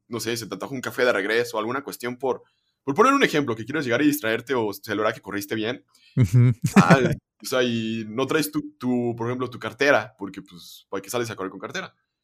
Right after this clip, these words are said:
Speaker 2: Ujú.
Speaker 1: Y traes el iPhone, llegas, pagas con tu iPhone y te vas. O que tenías que llegar y, no sé, comprar leche, comprar alguna cuestión así que se te olvidó. Y, pues, si te, el celular lo traes a todos lados hoy en día. Y, pues, yo creo que el, el traer ese tipo de pagos,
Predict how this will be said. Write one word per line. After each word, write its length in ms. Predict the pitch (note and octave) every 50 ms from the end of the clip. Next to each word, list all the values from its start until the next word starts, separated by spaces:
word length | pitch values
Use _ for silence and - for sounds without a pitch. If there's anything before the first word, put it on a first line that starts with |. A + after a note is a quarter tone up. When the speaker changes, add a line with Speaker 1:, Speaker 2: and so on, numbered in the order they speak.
| _ _ _
Speaker 2:
Ujú. 240 | - A2+ G#2 C#3+ F3+ -
Speaker 1:
Y 460 | A2 A2 G#2+ A2 A2 A2 A2 A2 G#2
traes 240 | E2+ A#2 B2 B2 D3+
el 100 | D#3 E3+
iPhone, 360 | F#3 E3+ F3+ E3+ E3 D3+ B2+
llegas, 300 | C3 C3 C#3 D3+ D3 D3
pagas 280 | - C3+ C3+ C3+ C3+
con 140 | C#3 C#3+ C3+ C#3+
tu 80 | D3
iPhone 400 | C#3 C#3 C3+ C#3 C3+ C3+ A#2+ - _
y 80 | G2
te 120 | G2 A2+ B2
vas. 380 | D3+ F3+ D3 A2+ - - _ _ _ _ _ _ _
O 200 | - G#2+ A2 A2
que 340 | - A#2 A2+ A2+ A2+ A#2 -
tenías 220 | A2+ A#2 B2 B2+ -
que 100 | - C#3+
llegar 380 | C3+ C3+ C3 C#3 C#3 C#3 C3+
y, 160 | B2+ A#2+ A2+ A2
no 120 | A2 A2+
sé, 220 | - - B2+ B2+
comprar 300 | B2 A#2 G#2 - A2 A2
leche, 480 | A#2+ A#2 A#2+ A#2+ A#2+ - B2 G#2+ G2+ -
comprar 260 | - G#2 G#2 A#2 A#2+
alguna 240 | B2+ B2+ C3 C3 B2
cuestión 300 | - G2+ - - A#2+ A#2
así 180 | A#2 A#2 A2 -
que 80 | -
se 100 | - -
te 100 | - G#2
olvidó. 440 | G2 G2 G2 G2+ A#2+ C#3 D3 - _ _ _ _ _ _ _ _ _
Y, 80 | - F#3
pues, 120 | - -
si 100 | A2+ F#2+
te, 80 | - - _ _ C3
el 60 | C3
celular 220 | C3+ E3 F3 A#3 A#3+
lo 80 | A#3 -
traes 160 | G3 G3 -
a 80 | - -
todos 260 | F3+ E3 D3+ C3 A#2+
lados 300 | C#3+ C#3+ C3 A2+ G#2+ -
hoy 120 | A#2+ A#2+
en 120 | A#2 A2+ A#2
día. 260 | A#2+ A2+ G2+ G2 -
Y, 100 | - G2
pues, 120 | F#2 F#2+ G#2
yo 60 | A2+
creo 120 | A2+ A2+
que 240 | - B2 A#2+ A#2+ A2+ G#2+
el, 140 | G2+ - -
el 160 | - G#2 G2
traer 180 | - A2+ A#2 C3
ese 140 | C#3+ C#3 -
tipo 280 | - C#3+ C#3+ - D3+
de 100 | A#2 G2
pagos, 580 | - _ - A#2+ B2+ C3 C#3+ D#3+ F3 - -